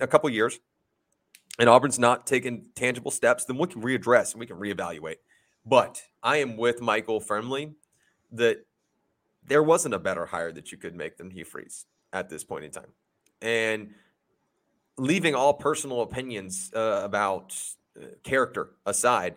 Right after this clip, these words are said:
I don't know how anyone can look at Hugh Freeze and say that this was a bad hire for Auburn. It just doesn't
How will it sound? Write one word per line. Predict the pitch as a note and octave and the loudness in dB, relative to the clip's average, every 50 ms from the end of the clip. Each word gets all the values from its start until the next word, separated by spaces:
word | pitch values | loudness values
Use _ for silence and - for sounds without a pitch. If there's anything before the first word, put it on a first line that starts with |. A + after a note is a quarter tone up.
| _ _ _ _ _ _ - | _ _ _ _ _ _ 4
I | B2+ E3 | 6 6
don't | G3 D#3+ | 6 4
know | B2+ A2 | 2 2
how | G#2+ G#2+ G2+ | 2 0 0
anyone | G#2 A2+ A2+ G#2+ G2+ F2+ | -2 -6 -6 -6 -8 -8
can | F#2+ F#2+ F#2 | -10 -10 -4
look | F#2 G#2 G#2 G2+ - - G#2 | -2 -2 -2 -2 -4 -12 -12
at | G2 F2 | -12 -12
Hugh | - G2+ F#2+ | -12 -16 -16
Freeze | - - B2+ A#2 G#2+ - - | -8 -8 -8 -6 -6 -10 -12
and | F#2 | -10
say | F#2 - F#2+ F#2+ | -8 -6 -4 -4
that | F#2 G2 F#2 - - - | -4 -6 -10 -10 -10 -8
this | A2+ G2+ - | -6 -6 -6
was | G2+ F#2+ G2 | -6 -8 -10
a | E2 | -8
bad | - D#2+ D#2+ D#2+ | -8 -8 -8 -8
hire | - - D2+ D2 C2+ | -8 -8 -8 -8 -12
for | - - D#2+ D#2 | -10 -6 -6 -6
Auburn. | C#2 F2 - - - - _ _ _ _ _ _ _ _ _ _ _ _ _ _ _ _ _ _ _ _ _ _ _ _ _ - | -6 -6 -10 -14 -18 -20 _ _ _ _ _ _ _ _ _ _ _ _ _ _ _ _ _ _ _ _ _ _ _ _ _ -2
It | C3 A#2+ G2 | -2 -2 -2
just | F#2 B2 B2 A2+ - - _ - | -2 -2 0 0 0 -4 _ 4
doesn't | B2 G#2+ G#2 F#2+ G2 G#2 - | 6 6 6 6 2 -6 -8